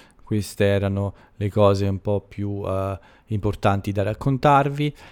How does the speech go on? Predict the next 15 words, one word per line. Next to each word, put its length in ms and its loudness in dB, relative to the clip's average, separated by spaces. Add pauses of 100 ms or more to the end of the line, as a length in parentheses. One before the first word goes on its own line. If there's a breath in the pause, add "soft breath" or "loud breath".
(120)
e 300 0
non 160 2
mi 100 2
resta 360 0
che 340 -2
passare 560 0
allo 180 -2
spazio 540 0
quotidiano 640 0
con 500 -2 (380 soft breath)
il 120 -2
nostro 580 2
aforisma 640 0
del 200 -2
giorno, 520 -2